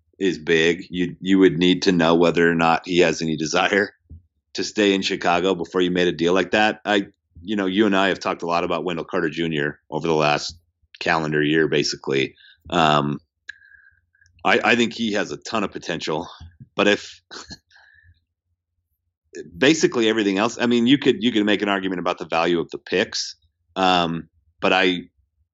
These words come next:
I don't think Chicago would be kicking itself over losing Chandler Hutchison and Jabari Parker.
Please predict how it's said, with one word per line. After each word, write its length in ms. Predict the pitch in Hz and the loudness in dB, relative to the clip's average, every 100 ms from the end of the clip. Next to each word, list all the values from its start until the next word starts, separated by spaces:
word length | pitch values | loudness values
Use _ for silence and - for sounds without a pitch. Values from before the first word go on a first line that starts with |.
| _ - | _ -6
I 80 | |
don't 160 | 98 85 | -4 -2
think 140 | 98 | -4
Chicago 580 | - 90 - 95 85 85 | -4 -6 0 0 2 0
would 380 | 80 85 78 73 _ _ _ _ _ _ - | 0 0 -2 -6 _ _ _ _ _ _ -6
be 320 | 90 85 73 - | -2 -2 -4 -4
kicking 260 | - 82 | -2 0
itself 460 | 85 - 87 73 - | -2 -4 -4 -4 -2
over 180 | 87 82 | 0 2
losing 300 | 85 80 82 | 2 0 0
Chandler 320 | - 85 80 | 0 2 2
Hutchison 480 | 85 - 78 80 76 | 0 -2 -4 -4 -4
and 120 | 76 | -4
Jabari 380 | 76 78 76 - | -2 0 0 0
Parker. 500 | 82 71 64 - | -2 -2 -4 -6